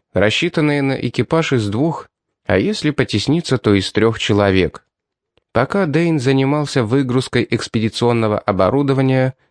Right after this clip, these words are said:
работники инженерной секции тщательно подготовили обе машины, чтобы завтра прямо с утра две разведывательные группы могли приступить к работе.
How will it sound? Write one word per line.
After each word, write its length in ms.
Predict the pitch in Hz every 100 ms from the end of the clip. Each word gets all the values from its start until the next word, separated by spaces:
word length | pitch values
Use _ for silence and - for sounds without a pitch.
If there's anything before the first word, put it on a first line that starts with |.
| -
работники 680 | - 110 190 202 165 160 139
инженерной 640 | 139 127 131 139 135 127
секции 540 | 110 - 156 - - 139
тщательно 580 | - - 165 160 151 143
подготовили 800 | 135 123 123 - 147 135 131 -
обе 260 | 120 120 107
машины, 560 | 101 95 156 151 80 - _ _
чтобы 320 | - 98 104
завтра 440 | 107 139 139 127 120
прямо 400 | 101 123 127 120
с 120 | -
утра 340 | 101 123 139
две 260 | 107 101 120
разведывательные 920 | 107 98 110 107 101 101 92 92 90
группы 500 | 90 135 139 131 135 _ -
могли 340 | 95 113 180
приступить 640 | 160 135 - 107 - 110
к 80 | -
работе. 580 | 101 95 92 85 -